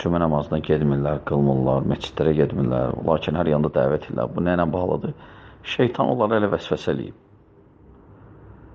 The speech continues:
Hə, şeytan onlara vəsvəsə eləyib. Bu bir. İkinci də təkfirçilərin növləri var.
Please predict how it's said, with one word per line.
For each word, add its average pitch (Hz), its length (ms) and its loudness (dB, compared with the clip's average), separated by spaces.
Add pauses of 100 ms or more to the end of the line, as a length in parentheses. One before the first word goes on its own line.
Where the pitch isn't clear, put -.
(540)
Hə, 64 140 0 (180)
şeytan 95 380 2
onlara 92 260 4
vəsvəsə - 400 -4
eləyib. 69 320 -2
Bu 98 160 -4
bir. 76 160 2
İkinci 90 400 0
də 85 140 2 (580)
təkfirçilərin 92 720 -2
növləri 80 400 2
var. 67 160 -6